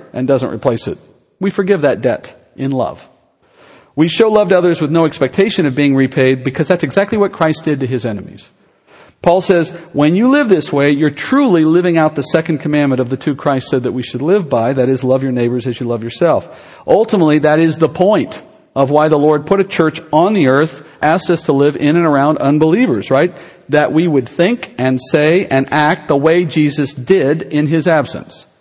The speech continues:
showing righteousness to the world through those interactions. So in verse nine, Paul quotes from the law.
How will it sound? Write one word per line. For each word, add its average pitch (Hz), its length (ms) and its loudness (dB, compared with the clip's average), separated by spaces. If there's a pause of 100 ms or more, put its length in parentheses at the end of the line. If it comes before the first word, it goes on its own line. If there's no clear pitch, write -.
(160)
showing 170 380 2
righteousness 143 520 0
to 151 100 -2
the 139 80 2
world 131 240 0
through 139 100 -6
those 131 220 -2
interactions. 147 640 -4 (380)
So 131 160 -4
in 123 80 -4
verse 139 180 0
nine, 160 300 2
Paul 143 200 2
quotes 147 280 -2
from 143 100 -2
the 135 80 2
law. 160 500 2